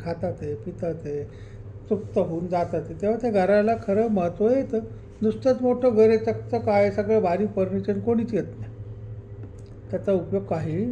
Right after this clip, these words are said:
नसतो. विनयशीलतेच्या अनेक संतांच्या गोष्टी आपण पाहिलेल्या आहेत. नम्रता म्हणजे काय? विनयशीलता.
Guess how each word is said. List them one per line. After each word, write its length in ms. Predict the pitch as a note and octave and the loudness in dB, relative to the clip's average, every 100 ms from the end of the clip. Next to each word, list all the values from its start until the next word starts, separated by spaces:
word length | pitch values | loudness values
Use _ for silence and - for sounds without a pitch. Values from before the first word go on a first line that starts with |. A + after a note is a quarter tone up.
| - - - - | -6 -12 -14 -6
नसतो. 380 | F3 - - - - - - - - - - - - - - - | -6 -6 -10 -14 -14 -14 -14 -14 -14 -14 -14 -16 -16 -14 -14 -4
विनयशीलतेच्या 1300 | F#3+ A3+ C#4+ D4 - C4 B3+ B3+ B3+ B3+ - B3+ B3+ G3+ | 4 8 10 10 6 2 6 6 6 2 2 2 4 4
अनेक 240 | G#3 A#3+ | 2 2
संतांच्या 580 | A#3+ G#3 G3 G#3+ G3+ A3 | 2 0 2 0 0 0
गोष्टी 320 | G3+ G3 - | 0 -2 0
आपण 400 | F3+ E3 F#3+ A3 G#3 - - - - - | 0 0 0 -2 -4 -10 -16 -16 -10 -6
पाहिलेल्या 480 | D#3 D3+ D#3 E3+ D#3+ | -2 -2 0 2 0
आहेत. 520 | C#3 A2 - - - | -2 -8 -12 -12 -6
नम्रता 760 | E3+ F3 F#3+ G3+ G3 G3+ A3 G#3 | -4 -2 2 2 2 2 2 2
म्हणजे 300 | G3 F#3+ G3+ | -2 -2 -2
काय? 280 | G3+ G#3 B3 A#3+ - - - - - - - | -2 -2 -2 -6 -12 -16 -16 -14 -12 -12 -8
विनयशीलता. 920 | E3+ F3+ G3 F#3+ - E3 E3+ D#3+ E3 | -2 2 2 0 -4 -2 -2 -2 -4